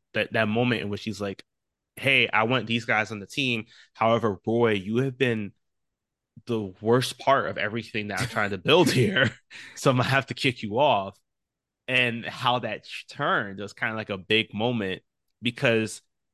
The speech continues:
for me, it shows that, like, back when season one, after that episode of the, uh, the, the failed, the, the no-win mission where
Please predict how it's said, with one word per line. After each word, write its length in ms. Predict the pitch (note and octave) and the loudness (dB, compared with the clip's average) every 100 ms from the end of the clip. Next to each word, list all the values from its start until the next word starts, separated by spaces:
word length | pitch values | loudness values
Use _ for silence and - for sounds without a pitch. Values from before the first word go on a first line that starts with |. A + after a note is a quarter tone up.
| _ | _
for 100 | A2 | 0
me, 380 | A#2 D3+ C3+ A2 | 2 2 2 0
it 80 | |
shows 400 | A2 - B2+ B2+ | 0 2 2 2
that, 180 | - A2 | 0 -2
like, 260 | A2 G#2+ G#2+ | -2 -4 0
back 260 | G#2+ A2+ A#2+ | 0 2 0
when 140 | A2 | -6
season 420 | - A2 G2+ F#2+ | -6 -8 -8 -8
one, 380 | G#2+ C3 G#2+ G2+ - | -2 -2 -2 -4 -4
after 320 | G2+ G#2+ - | -4 -4 -4
that 220 | A2 F#2 | -2 -2
episode 520 | G#2 A2+ - G#2+ G2+ F#2+ | -4 -6 -4 -2 0 -2
of 60 | |
the, 400 | F#2+ F#2+ F2+ F#2 - _ _ _ _ - | -2 -2 -2 -4 -10 _ _ _ _ 0
uh, 480 | G2+ F#2 F2 E2+ - _ _ _ - | 2 2 2 0 -2 _ _ _ -6
the, 280 | A2 G#2 F#2 | 0 0 0
the 100 | G2+ | -4
failed, 680 | - A#2+ A#2 A2 G#2+ - - _ _ | 0 2 6 6 4 0 -12 _ _
the, 320 | A2+ A2+ G#2 F#2+ | -2 0 0 0
the 80 | A#2+ | 2
no-win 420 | B2 A#2+ A#2 A2 | 4 4 2 0
mission 520 | A#2+ D3+ A2 G2+ G2 - _ _ - | 0 -2 -4 -6 -8 -14 _ _ -10
where 720 | G#2 A#2+ A#2 A#2 G#2+ G#2 F2 | 2 4 6 6 4 0 -6